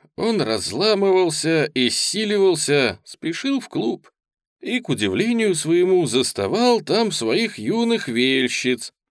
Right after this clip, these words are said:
Они из другой деревни родом, но вместе росли, в школе сидели за одной партой, привыкли все делить пополам и ныне ревниво следили друг за дружкой, натанцевавшись, неразъемной парой волоклись домой.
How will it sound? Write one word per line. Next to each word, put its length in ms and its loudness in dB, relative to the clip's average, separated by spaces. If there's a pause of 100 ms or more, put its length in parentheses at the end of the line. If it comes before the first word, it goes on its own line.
Они 340 2
из 120 0
другой 360 2
деревни 540 2
родом, 440 -2 (100)
но 280 -2
вместе 400 -2
росли, 680 -2
в 60 -20
школе 340 -2
сидели 380 0
за 220 2
одной 300 0
партой, 760 0
привыкли 560 0
все 240 -2
делить 380 -2
пополам 680 -2 (260)
и 160 2
ныне 340 4
ревниво 460 2
следили 460 0
друг 260 -2
за 180 0
дружкой, 720 0
натанцевавшись, 1160 -2
неразъемной 920 0
парой 600 -2
волоклись 680 -2
домой. 540 -8